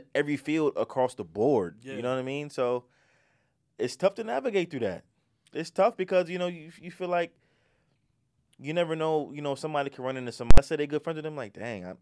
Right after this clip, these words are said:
Speaker 1: I'm not even gonna go near that." When, when really it might not even be the case. You know what I mean? So that whole gatekeeping thing,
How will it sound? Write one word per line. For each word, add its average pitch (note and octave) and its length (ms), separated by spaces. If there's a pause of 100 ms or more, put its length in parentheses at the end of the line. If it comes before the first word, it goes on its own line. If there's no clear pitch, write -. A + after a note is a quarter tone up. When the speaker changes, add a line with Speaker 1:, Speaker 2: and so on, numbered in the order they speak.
(120)
Speaker 1:
I'm B2+ 140
not F#2+ 120
even F#2+ 160
gonna A2+ 160
go B2+ 100
near D3+ 220
that." G2 220 (360)
When, B2 240
when B2+ 160
really D#3+ 300
it D#3+ 80
might D3+ 140
not C#3+ 140
even D3 180
be C#3+ 100
the B2+ 80
case. C#3+ 540 (460)
You C#3+ 80
know D#3 80
what D#3+ 80
I - 20
mean? D#3+ 220
So C#3+ 400 (400)
that D3 120
whole D#3 240
gatekeeping D3 580
thing, D3 380